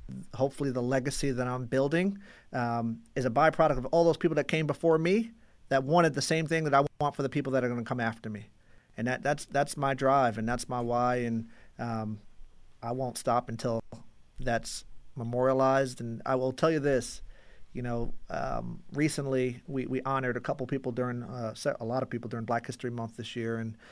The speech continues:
uh, one in particular was this guy Terrence Wheeler and, and Derek Coleman, the Derek Coleman.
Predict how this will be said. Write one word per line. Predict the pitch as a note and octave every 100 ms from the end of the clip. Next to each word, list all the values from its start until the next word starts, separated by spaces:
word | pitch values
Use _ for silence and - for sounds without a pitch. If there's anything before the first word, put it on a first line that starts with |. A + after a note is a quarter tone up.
| - - _ _
uh, | B2+ A#2+
one | A2+ C#3+ D3+
in | C3+
particular | A#2 C#3 C3+ C3+
was | B2
this | A2
guy | - B2
Terrence | A#2+ C3 B2
Wheeler | - B2+ B2 B2 A#2 A2+
and, | A#2 B2
and | A#2
Derek | B2 A#2
Coleman, | - D3+ G#2+ - -
the | - C3
Derek | B2 G#2+ G2+
Coleman. | G#2+ G#2 B2